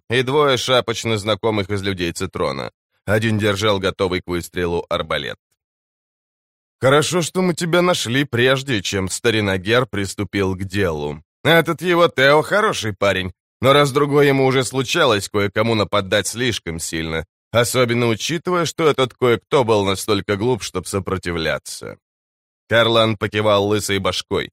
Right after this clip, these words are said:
не понять, удивленный или обрадованный. Альцин несколько раз раскрыл и закрыл рот, потом прохрипел. «Тебя Цитрон послал?» Не самый умный вопрос, но надо же с чего-то начинать. «Ага,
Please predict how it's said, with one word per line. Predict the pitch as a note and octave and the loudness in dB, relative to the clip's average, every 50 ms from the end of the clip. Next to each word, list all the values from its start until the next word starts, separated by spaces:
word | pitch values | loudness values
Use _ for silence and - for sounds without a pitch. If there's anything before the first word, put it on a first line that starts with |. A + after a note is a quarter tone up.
| _ _ _ _ - | _ _ _ _ -2
не | D#3 E3+ C#3+ | -2 -2 2
понять, | - D3+ C#3+ C#3 C3 A#2 G#2+ G#2 | 2 2 2 4 2 0 0 -2
удивленный | G2+ F#2+ G2+ F#2 G2+ A2 A2+ A#2 A2 G2+ F#2 F2 E2 | -4 -2 -2 -2 0 0 0 2 2 0 0 -2 -4
или | - - D#2 E2 D#2+ | -4 -6 -6 -4 -2
обрадованный. | E2 E2+ E2+ F2+ F2 D#2 B1 B1 B1+ B1 A#1+ A#1 A#1+ A#1 G#1+ G1+ - _ _ _ _ _ _ - | -2 -2 -2 -2 -2 -2 -2 -4 -8 -12 -12 -14 -14 -16 -16 -16 -18 _ _ _ _ _ _ -4
Альцин | - A2+ A2+ G#2 F#2+ - - G2+ G2+ G2 G2 | 0 0 2 2 0 -4 -4 -2 0 0 2
несколько | G2 G2 F#2+ - - G2 F#2 - G2+ | 0 0 -2 -2 -4 -6 -2 -2 0
раз | G2 G2 F#2 - | 2 2 0 0
раскрыл | G2 F#2+ F#2+ - - - G#2 G#2 G2+ F#2+ | -2 -4 -4 -4 -6 -6 -4 -2 0 0
и | F#2 | -2
закрыл | F#2 F#2 F2 - F2 F2+ F2+ F2+ | -2 -4 -4 -4 -4 -2 -2 0
рот, | G2 G#2+ G#2+ - _ _ _ _ _ _ - | 0 0 0 -2 _ _ _ _ _ _ 0
потом | C#3 C#3+ - - B2+ A2+ G2+ | 2 2 2 4 2 0 2
прохрипел. | - G#2+ A2+ - A#2+ A2+ G#2+ - - D2+ B1 G1+ - _ _ _ _ _ _ _ _ _ _ _ _ _ _ _ _ _ - | 0 -2 -2 -2 -2 -4 -4 -4 -4 -6 -6 -6 -8 _ _ _ _ _ _ _ _ _ _ _ _ _ _ _ _ _ -12
«Тебя | - - D3+ E3+ E3 D#3 E3+ D#3+ D3 | -10 -8 -6 -6 -4 -2 -2 -2 -2
Цитрон | - - E3+ C#3 - D#3 F#3 A3+ A#3+ | -2 -6 -8 -6 -4 -2 -2 -2 -2
послал?» | - A2+ G2+ - G2 F#2+ F2+ E2 _ _ _ _ _ _ _ _ _ _ _ _ - | -4 -8 -8 -8 -10 -10 -10 -12 _ _ _ _ _ _ _ _ _ _ _ _ 0
Не | A#2 C3+ C#3+ C#3+ C3+ | 2 4 4 4 2
самый | - - D3+ B2+ A2 G#2 G2+ G2 | 2 2 2 2 4 4 2 2
умный | G2 F#2+ F#2+ F#2+ G2 | 2 0 0 0 0
вопрос, | G2 G#2 G2+ - B2 D3 D3+ - - | 0 0 0 0 2 0 0 0 0
но | B2 A#2+ A2+ A#2 | 0 0 0 2
надо | E3 G3+ A3 F#3 E3 C#3 | 2 0 0 2 0 0
же | G#2 F#2+ G#2 G2 | 0 0 -2 -4
с | - | -4
чего-то | - - - B2 A#2 A2 G2+ - G2+ | -6 -6 -4 -2 0 0 0 0 -2
начинать. | G2 F#2+ F2+ - - F#2 D#2 C2 G#1 _ - - _ _ _ _ _ _ _ _ _ _ _ - | -4 -4 -4 -6 -6 -6 -6 -6 -8 _ -14 -20 _ _ _ _ _ _ _ _ _ _ _ -2
«Ага, | F#2 G#2 A2 G#2+ G#2+ G#2 F#2+ F2+ F2+ G2 C3 D3 | 0 2 2 2 0 0 -2 -2 -2 -4 -6 -10